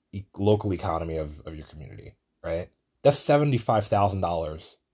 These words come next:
if you split it up ten ways. That's a lot of money.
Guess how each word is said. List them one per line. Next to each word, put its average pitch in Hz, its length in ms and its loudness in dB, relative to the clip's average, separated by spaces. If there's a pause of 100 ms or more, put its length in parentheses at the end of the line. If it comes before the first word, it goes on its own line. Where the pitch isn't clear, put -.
(120)
if 87 160 -8
you 92 60 -8
split - 300 -2
it 82 80 0
up 80 160 0
ten 82 220 -6
ways. - 400 -12 (2250)
That's 131 240 2
a 120 60 8
lot 85 340 4
of 73 80 -14
money. - 360 -16